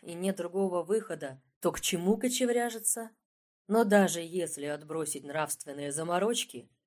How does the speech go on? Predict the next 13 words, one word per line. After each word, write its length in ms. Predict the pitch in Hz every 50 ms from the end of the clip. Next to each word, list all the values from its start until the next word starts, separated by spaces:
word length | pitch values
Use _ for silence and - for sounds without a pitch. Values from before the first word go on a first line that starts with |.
| _ -
есть 340 | 170 202 269 311 302 - -
одна 280 | 269 262 262 262 254 247
крайне 460 | 247 175 165 202 247 277 285 294 285
серьёзная 680 | 285 - 294 285 269 247 240 254 247 254 254 254 254
проблема. 680 | 254 262 262 254 208 190 190 190 196 196 196 196 - _ _ _ _ _ _ -
Разумовский 720 | 156 165 175 170 190 185 185 240 302 294 - - - 202
в 60 | 185 180
данном 340 | 185 180 175 180 170 170
мероприятии 920 | 170 170 170 170 170 165 - 185 185 185 196 220 226 226 - 247 247 240
также 500 | 247 - - - 254 226 185 160 147 160
должен 460 | 156 156 160 175 190 190 208 226 208 202
принимать 540 | 220 214 208 208 202 190 175 175 175 -
участие, 760 | 214 202 - 233 208 170 - - - - 143 135 127 120 -